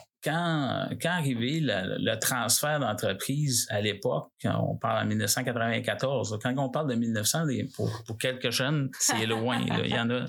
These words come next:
il y a des gens qui étaient même pas au monde dans ce temps-là. Mais, tu sais, quand on parle de transition d'entreprise, de transfert d'entreprise familiale, c'était, euh, c'était laborieux. Euh, il y avait pas les incitatifs qu'on a maintenant.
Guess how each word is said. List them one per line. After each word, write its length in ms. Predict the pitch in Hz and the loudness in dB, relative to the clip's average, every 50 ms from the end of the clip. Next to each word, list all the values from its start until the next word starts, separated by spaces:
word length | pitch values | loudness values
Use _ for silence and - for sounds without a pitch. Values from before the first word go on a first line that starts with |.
| - - | -6 -4
il 80 | 135 127 | -2 -2
y 0 | |
a 60 | 117 | 0
des 220 | 113 117 113 117 | 0 0 2 2
gens 200 | 113 127 147 160 | 2 2 2 0
qui 160 | 151 - - | 0 0 -2
étaient 160 | 123 - 127 117 | -2 0 0 0
même 220 | 117 113 117 120 | 0 0 0 0
pas 80 | 123 120 | 0 0
au 160 | 117 110 113 | 0 0 0
monde 260 | 123 131 131 127 120 | 0 0 0 0 0
dans 120 | 110 110 113 | 0 0 0
ce 80 | - | 0
temps-là. 340 | - 110 107 110 113 139 160 165 - - | 0 0 0 0 0 0 -2 -2 -2 -2
Mais, 160 | 120 120 117 | 0 0 0
tu 180 | - - - - | -2 -4 -2 0
sais, 220 | - - 156 151 190 | 0 2 2 0 0
quand 180 | - 196 214 214 165 | -2 0 0 0 0
on 140 | 123 120 120 | -2 -2 -2
parle 300 | - 143 151 165 160 135 | -2 0 0 0 0 0
de 80 | - | 0
transition 800 | 120 - 131 131 127 120 120 - - - - 147 147 156 160 147 | 0 -2 -2 -2 0 0 0 2 2 2 0 0 0 0 0 0
d'entreprise, 840 | 127 120 113 110 - 123 107 107 107 - - 139 139 147 147 131 120 | 0 0 -2 -2 0 0 -2 -2 -2 -4 -2 -2 0 2 2 2 0
de 240 | 113 - - - - | 0 0 -2 -2 -2
transfert 580 | - - - 160 156 156 147 - - 151 151 147 | -2 0 0 0 2 2 2 2 2 2 0 0
d'entreprise 680 | 127 117 - - 107 107 - - - 147 143 131 - | 0 0 0 0 -2 -2 -2 -2 -2 0 2 2 2
familiale, 760 | - 123 110 110 110 110 110 110 113 123 131 135 139 131 120 120 | 2 0 0 0 0 0 0 0 0 0 0 0 0 0 2 2
c'était, 560 | - - 107 98 98 - 113 113 113 110 113 | 2 2 0 -2 -2 -2 0 0 2 2 2
euh, 140 | 107 107 113 | 2 2 0
c'était 200 | - - 117 110 | 0 0 0 0
laborieux. 720 | 113 110 113 113 110 107 104 113 110 104 110 120 127 - - - | 0 0 0 0 0 0 0 0 0 0 0 0 -2 -4 -2 -2
Euh, 220 | 104 104 104 101 | 0 0 0 0
il 60 | 98 101 | 0 0
y 60 | 104 | 0
avait 260 | 104 104 104 - - | 0 0 -2 -2 -2
pas 160 | - - 139 | -4 -4 -2
les 200 | 139 135 120 120 | 0 0 0 0
incitatifs 640 | 117 113 117 - - 113 104 - - 135 135 131 - - - | 2 2 2 2 2 2 2 2 2 2 0 -2 -4 -6 -4
qu'on 300 | 123 113 113 113 113 113 | -2 0 0 0 0 0
a 100 | 123 123 | 0 0
maintenant. 600 | 120 117 110 107 107 - 113 110 113 135 156 | 0 0 -2 -2 -2 -2 -2 0 0 0 -2